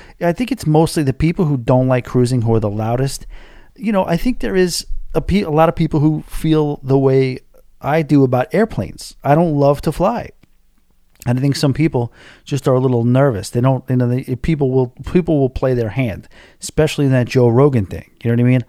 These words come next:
A lot of times those weed guys, they're heavy on the weed 'cause there's some underlying anxiety that just kind of exists within them. And again, I'm not shitting on them 'cause I love those guys. But, you know,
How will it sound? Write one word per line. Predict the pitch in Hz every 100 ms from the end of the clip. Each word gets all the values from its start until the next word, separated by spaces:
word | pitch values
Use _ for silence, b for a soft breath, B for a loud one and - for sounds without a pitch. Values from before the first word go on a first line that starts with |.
| b b -
A |
lot | 123 139
of | 135
times | - 135 120
those | 120 113 110
weed | 131 180 175
guys, | 135 113 101 110 120
they're | 143 135
heavy | 160 165 165
on | 151
the | 143
weed | 151 180 165
'cause | 170
there's | 156 185 180
some | 190 180
underlying | 170 165 170 175 151 135 143 147
anxiety | 151 151 139 151 156 143
that | 98
just | 101 120
kind | - 120
of | 113
exists | 113 135 120 -
within | 120 175
them. | 139 - _ B B B
And | 208
again, | 226 214 - - - -
I'm | 139 160
not | 147 127
shitting | - 117 110
on | 104
them | 98
'cause | 110 101
I |
love | 101 107 98
those | 95 -
guys. | 95 - -
But, | 135 123 - B B B B
you | 135
know, | 123 117